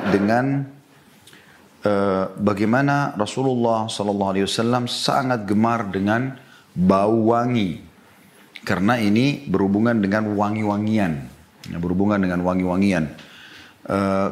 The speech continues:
kalau gaharu sendiri, ya, gaharu sendiri, eh,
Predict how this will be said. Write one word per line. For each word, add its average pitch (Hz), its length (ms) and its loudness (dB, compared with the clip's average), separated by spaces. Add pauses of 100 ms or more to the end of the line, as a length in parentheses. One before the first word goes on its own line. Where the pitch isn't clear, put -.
kalau 151 240 2
gaharu 139 480 0
sendiri, 139 720 0
ya, - 240 -6
gaharu 95 400 0
sendiri, 127 640 0 (560)
eh, 87 500 -2